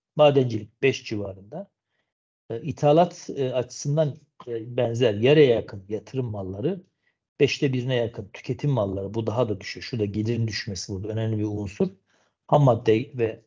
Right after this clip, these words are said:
ara mallar da otuzlar civarında. Üçte birini oluşturmaya devam ediyor. Ellilerden, ellilerin ortalarından sonra dış ticaret hadlerinin kötüleşmesinin, e, Türk-, Türkiye'nin dış ticaret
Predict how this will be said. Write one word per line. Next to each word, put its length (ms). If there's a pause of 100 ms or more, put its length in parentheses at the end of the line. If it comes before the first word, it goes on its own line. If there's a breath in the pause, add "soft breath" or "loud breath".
(140)
ara 160
mallar 440
da 100
otuzlar 460
civarında. 340
Üçte 280
birini 220
oluşturmaya 800 (460)
devam 260
ediyor. 240 (600 soft breath)
Ellilerden, 760
ellilerin 400
ortalarından 720
sonra 560 (1080)
dış 200
ticaret 240
hadlerinin 640 (400 soft breath)
kötüleşmesinin, 1160
e, 320 (340)
Türk-, 340
Türkiye'nin 540
dış 300
ticaret 840